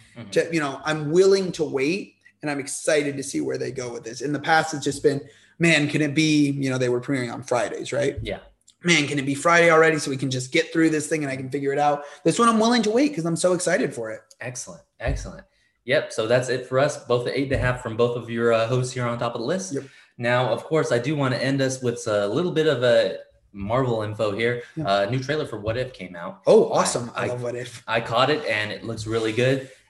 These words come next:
Speaker 1: And guys, I think also you were saying this might lead into Multiverse of Madness.
Speaker 2: Mm-hmm.
Speaker 1: I'm actually more hyped for What If now because based on that trailer,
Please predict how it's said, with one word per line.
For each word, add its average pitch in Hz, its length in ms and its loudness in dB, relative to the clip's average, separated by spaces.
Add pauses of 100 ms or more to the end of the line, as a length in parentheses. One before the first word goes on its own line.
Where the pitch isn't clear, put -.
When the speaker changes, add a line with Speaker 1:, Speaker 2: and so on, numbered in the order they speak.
(140)
Speaker 1:
And 98 120 -10
guys, 120 380 -2
I 98 120 -6
think 123 320 -6
also 127 300 2
you 113 160 0
were 110 60 -4
saying 110 240 -6
this 101 180 -6
might 110 200 -4
lead 113 120 -4
into 107 120 -6
Multiverse 107 460 -6
of 98 80 -8
Madness. 120 440 0
Speaker 2:
Mm-hmm. 147 200 2 (520)
Speaker 1:
I'm 143 180 0
actually 151 260 0
more 127 160 2
hyped 127 220 0
for 113 100 -4
What 110 180 0
If 120 160 -2
now 98 180 -2
because 95 240 -8
based 123 260 -2
on 123 120 -2
that 117 160 -2
trailer, 139 420 -2